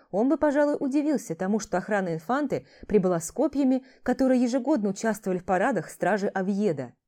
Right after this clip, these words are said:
Но Бертран таких подробностей не знал, поэтому взобрался на бортик фонтана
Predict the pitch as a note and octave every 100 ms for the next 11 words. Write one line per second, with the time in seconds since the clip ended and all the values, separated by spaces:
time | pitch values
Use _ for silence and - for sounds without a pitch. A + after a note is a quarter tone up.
0 | _ _ _ - F3 E3 E3 F#3+ A3 G#3
1 | F3+ F#3+ - E3+ F3+ F#3+ F3+ - F3+ F3+
2 | G#3 A#3 G3+ D3+ C3+ - _ - - -
3 | F#3+ B3 G#3 F#3 F#3+ F#3 A3 G#3+ F#3+ F#3
4 | G#3 G#3 - - E3+ F3 B3+ G#3+ C3+